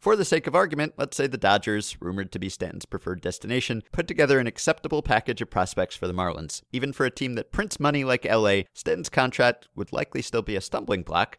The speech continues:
Could Andrew Friedman and company use the negotiating window to try to convince Stanton to exercise his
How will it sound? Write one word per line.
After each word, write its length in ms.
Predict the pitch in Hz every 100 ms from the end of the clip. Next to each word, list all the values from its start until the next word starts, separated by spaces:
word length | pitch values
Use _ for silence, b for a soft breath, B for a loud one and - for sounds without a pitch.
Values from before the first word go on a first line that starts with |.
| b
Could 240 | - 226 -
Andrew 300 | 165 160 156
Friedman 380 | 147 139 135 127
and 140 | 113
company 320 | 123 104 101
use 300 | 98 92 113
the 100 | 123
negotiating 640 | 107 90 107 - 92 87 82
window 440 | 85 80 101 113 _
to 100 | 92
try 220 | - 95
to 60 | 92
convince 380 | 101 92 104 - -
Stanton 280 | 147 120 98
to 160 | - 101
exercise 560 | 95 - 98 - 98 -
his 160 | 95